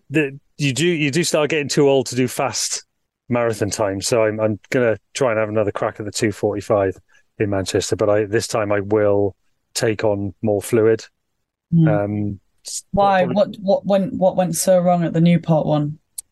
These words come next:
Speaker 1: Uh,
Speaker 2: Any,
Speaker 1: about
Speaker 2: any less-,
Speaker 1: mile
Speaker 2: any less
Speaker 1: nineteen.
Speaker 2: lessons learned? Go on.
Speaker 1: Yeah, about mile nineteen, I started to feel a little bit dizzy and icky. Not sick, but it was just, I just,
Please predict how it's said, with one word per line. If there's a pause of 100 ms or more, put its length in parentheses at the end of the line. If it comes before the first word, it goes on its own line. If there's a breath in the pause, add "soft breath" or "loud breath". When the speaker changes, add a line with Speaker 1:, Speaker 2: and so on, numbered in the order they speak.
(220)
Speaker 1:
Uh,
Speaker 2:
Any,
Speaker 1:
about
Speaker 2:
any
less-,
Speaker 1:
mile
Speaker 2:
any
less
Speaker 1:
nineteen. (120)
Speaker 2:
lessons
learned? (320)
Go
on. (100)
Speaker 1:
Yeah,
about
mile
nineteen,
I
started
to
feel
a
little
bit (1300)
dizzy (540)
and
icky. (240)
Not
sick, (100)
but
it
was
just,
I
just,